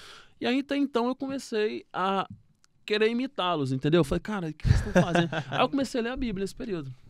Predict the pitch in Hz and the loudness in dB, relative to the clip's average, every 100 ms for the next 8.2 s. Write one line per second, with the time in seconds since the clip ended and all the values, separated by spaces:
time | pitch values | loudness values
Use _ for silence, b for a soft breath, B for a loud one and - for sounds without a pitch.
0 | - 123 190 185 196 202 196 185 190 196 | -18 -4 -2 -2 -2 -4 -4 -6 -4 -4
1 | 190 185 185 185 185 175 180 202 220 254 | -4 -4 -2 -2 -2 -2 -2 -2 -6 -4
2 | 185 160 127 147 151 - - - _ - | -4 -4 -4 -6 -10 -16 -20 -20 _ -20
3 | _ _ - B B B B B B - | _ _ -20 B B B B B B -10
4 | 180 208 190 147 175 - 185 175 175 175 | -4 0 2 2 2 2 6 8 10 8
5 | 180 180 175 151 170 175 170 170 180 175 | 8 4 0 0 0 -2 -2 -4 -4 -2
6 | 156 123 - _ - - - - - 220 | -4 -4 -10 _ -20 -20 -20 -14 -2 0
7 | 226 208 156 - 156 185 160 165 - 185 | 2 0 -2 -4 -2 0 0 -2 -2 0
8 | 151 123 | 0 -4